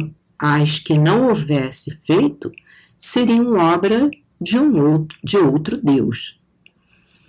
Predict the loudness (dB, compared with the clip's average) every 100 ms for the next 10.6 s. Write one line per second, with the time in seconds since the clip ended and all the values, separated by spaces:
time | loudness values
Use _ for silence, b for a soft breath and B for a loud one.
0 | b b b _ _ -10 0 2 4 2
1 | 2 2 2 0 -2 -6 0 2 2 2
2 | 2 2 0 -2 0 2 2 2 -2 -2
3 | -2 0 2 2 0 -4 -4 0 0 2
4 | 0 0 -6 _ _ _ _ _ -20 -20
5 | _ _ -20 -16 -4 -2 0 0 2 2
6 | 2 2 2 2 2 2 -2 b b b
7 | -4 0 2 2 0 0 0 0 0 2
8 | 2 0 -2 -2 -2 -2 -4 -8 -12 -2
9 | 0 2 0 -2 -6 -4 -4 -2 -2 -2
10 | -2 0 0 0 -2